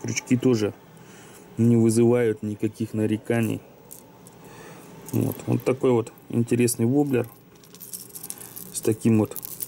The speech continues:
весом десять грамм, да, и с такой вот глубиной, в принципе, для наших, как бы сказать, речек это очень даже интересно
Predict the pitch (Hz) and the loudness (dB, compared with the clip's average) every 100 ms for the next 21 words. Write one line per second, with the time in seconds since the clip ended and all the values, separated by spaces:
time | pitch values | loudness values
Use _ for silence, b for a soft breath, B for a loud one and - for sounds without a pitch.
0 | - - 110 117 135 131 123 117 - - | -8 -2 2 4 4 2 -4 -6 -14 -20
1 | - B B B - 113 113 113 107 117 | -20 B B B -6 0 2 2 0 0
2 | 110 110 107 120 123 123 113 - 117 107 | 2 2 2 2 0 -2 -6 -2 0 2
3 | 107 107 110 110 113 110 - - 117 120 | 0 -2 0 2 4 2 0 0 0 0
4 | 117 107 101 104 104 101 - B B B | -2 -4 0 0 0 -4 -10 B B B
5 | B B B - - 107 113 - 104 - | B B B -14 -2 2 2 2 -4 -6
6 | - - - - - - - 104 104 - | -20 -20 -20 -20 -20 -20 -6 -2 -2 0
7 | 107 101 117 117 117 - - 107 101 104 | 0 2 2 0 -2 -4 0 0 0 -2
8 | 101 110 104 - B B B B B B | 0 0 0 -6 B B B B B B
9 | B - 117 110 120 113 104 104 | B 0 0 2 2 2 2 -4